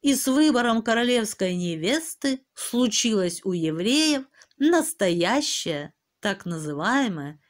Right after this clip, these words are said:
еврейское счастье. Изабелла Арагонская, как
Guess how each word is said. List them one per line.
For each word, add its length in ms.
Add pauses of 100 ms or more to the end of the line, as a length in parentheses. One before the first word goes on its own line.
еврейское 1000
счастье. 840 (840)
Изабелла 720
Арагонская, 1040
как 320